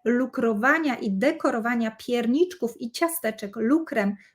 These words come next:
królewskim. W swoich social mediach poruszam różne tematy i różne techniki lukrowania i ozdabiania,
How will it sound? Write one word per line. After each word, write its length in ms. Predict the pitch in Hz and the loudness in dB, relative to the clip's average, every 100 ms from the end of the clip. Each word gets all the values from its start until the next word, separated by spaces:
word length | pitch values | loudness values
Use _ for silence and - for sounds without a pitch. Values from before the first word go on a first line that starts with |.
| _ | _
królewskim. 720 | - 233 185 180 - - 349 | 0 2 2 0 -4 -2 -2
W 40 | 381 | 2
swoich 240 | 330 311 | 2 2
social 380 | - 277 277 240 | 2 0 0 2
mediach 420 | 339 330 262 - | 2 4 2 0
poruszam 480 | 240 254 330 262 233 | 0 2 2 4 4
różne 440 | 226 349 359 269 | 6 6 6 0
tematy 720 | - 214 214 254 330 - 190 220 - - | 0 0 2 2 0 0 -2 -2 -12 2
i 120 | 226 | 4
różne 340 | 285 320 254 | 4 4 2
techniki 760 | 247 240 226 277 339 359 - 226 - _ | 0 -4 0 2 2 2 0 -2 -4 _
lukrowania 720 | 220 262 277 233 262 320 262 | 2 4 4 4 2 2 4
i 100 | 226 | 2
ozdabiania, 680 | 220 220 214 254 247 208 202 | 2 0 0 2 2 0 -2